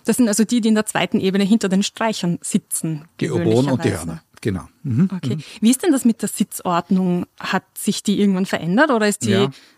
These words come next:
Speaker 1: standardisiert seit Jahrhunderten?
Speaker 2: Also ich glaub, zu diesen Zeiten war gar keine Frage, dass es, wenn es Musik, die so war wie das, was wir jetzt gerade gehört haben,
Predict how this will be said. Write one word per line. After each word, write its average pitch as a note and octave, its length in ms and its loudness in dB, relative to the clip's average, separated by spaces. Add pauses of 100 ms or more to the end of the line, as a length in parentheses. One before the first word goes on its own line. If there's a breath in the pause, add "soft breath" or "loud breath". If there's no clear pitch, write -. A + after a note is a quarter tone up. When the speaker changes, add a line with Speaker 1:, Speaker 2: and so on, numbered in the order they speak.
(120)
Speaker 1:
standardisiert F#3+ 640 0
seit G3 200 -6
Jahrhunderten? F#3+ 520 2 (540 loud breath)
Speaker 2:
Also B2+ 160 0
ich A2 120 -4
glaub, D#3 220 0
zu D3+ 80 2
diesen F3+ 480 0
Zeiten D3+ 720 0
war C3+ 340 2
gar D3+ 220 2
keine A#2+ 300 -2
Frage, C3+ 680 0 (240)
dass C3 240 2
es, - 440 -2
wenn A#2 420 -2
es - 180 -2
Musik, B2 360 0
die A#2 100 -2
so A#2 360 0
war G#2 280 -2
wie G#2 80 -2
das, G#2+ 200 -4
was G#2 120 -2
wir G#2 60 2
jetzt - 160 -8
gerade G2 280 -2
gehört G2+ 360 -2
haben, G#2 200 -2